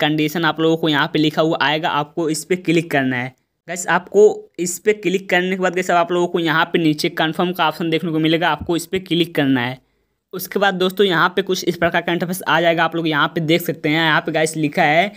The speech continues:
कि गाइस, आप जब अपने एटीएम कार्ड के लिए यहाँ पे जब आप कन्फर्म करेंगे, तो दोस्तों, आपके बैंक से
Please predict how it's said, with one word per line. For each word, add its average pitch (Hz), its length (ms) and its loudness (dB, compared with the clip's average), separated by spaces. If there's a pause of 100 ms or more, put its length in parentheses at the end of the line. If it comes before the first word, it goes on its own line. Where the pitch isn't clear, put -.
(260)
कि 160 60 -8
गाइस, 185 320 0
आप 175 260 2
जब 175 200 -2
अपने 185 320 -2
एटीएम 170 300 0
कार्ड 170 240 0
के 175 100 -4
लिए 170 200 2
यहाँ 160 200 4
पे 165 240 -6
जब 165 220 -4
आप 156 160 0
कन्फर्म 165 400 0
करेंगे, 165 300 0
तो 170 100 -2
दोस्तों, 165 340 0
आपके 165 300 0
बैंक 170 380 -2
से 190 360 -2